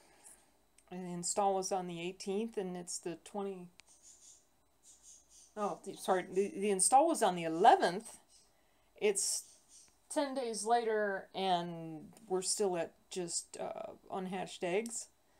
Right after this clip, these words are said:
Uh, unless they hid them somewhere under where they're walking, and I don't see them, which is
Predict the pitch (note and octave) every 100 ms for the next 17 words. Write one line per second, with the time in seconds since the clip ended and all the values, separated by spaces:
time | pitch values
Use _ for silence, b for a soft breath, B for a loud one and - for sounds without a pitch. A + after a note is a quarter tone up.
0 | b b b b b b _ _ _ _
1 | _ - F#3 F3 F3+ F#3+ F#3+ - - _
2 | _ G3+ F#3+ - G3 F#3+ E3+ F3 F3+ D#3+
3 | D#3+ D#3 D#3 D#3+ - F3+ E3 D#3+ D#3 D3+
4 | _ _ _ _ _ _ - F#3+ E3+ D#3+
5 | D#3+ - - - G#3+ - - - - -
6 | - - - G3+ G#3 F#3+ F3+